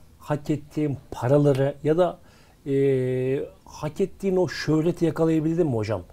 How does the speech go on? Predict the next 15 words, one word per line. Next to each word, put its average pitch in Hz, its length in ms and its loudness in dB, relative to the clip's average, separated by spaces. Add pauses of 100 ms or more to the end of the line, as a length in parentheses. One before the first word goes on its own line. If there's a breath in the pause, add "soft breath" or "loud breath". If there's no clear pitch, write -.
(240 soft breath)
Ya 165 120 0
da 202 160 6 (220 soft breath)
hak 156 300 2
ettiğin 220 280 4
kulüplere 185 480 8
gidebildin 175 400 8
mi? 131 60 2
Tamam, 156 220 2
Trabzonspor 185 760 8
çok 165 180 4
büyük 151 160 0
bir 151 60 4
camia 160 400 8
ama 113 220 2 (420 soft breath)
mesela 185 600 4